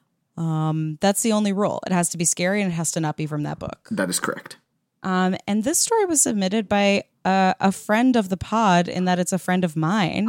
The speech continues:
Speaker 2: <gasps> Oh.
Speaker 1: Um, specifically my friend's husband. And when a friend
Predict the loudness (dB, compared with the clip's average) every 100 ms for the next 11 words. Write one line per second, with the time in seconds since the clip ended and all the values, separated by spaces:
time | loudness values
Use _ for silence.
0 | -2 -4 0 4 6 6 6 6 4 2
1 | 0 -2 -2 -2 0 0 2 2 0 0
2 | 2 0 0 0 0 0 0 -2 0 0
3 | 0 0 0 0 -2 0 2 2 2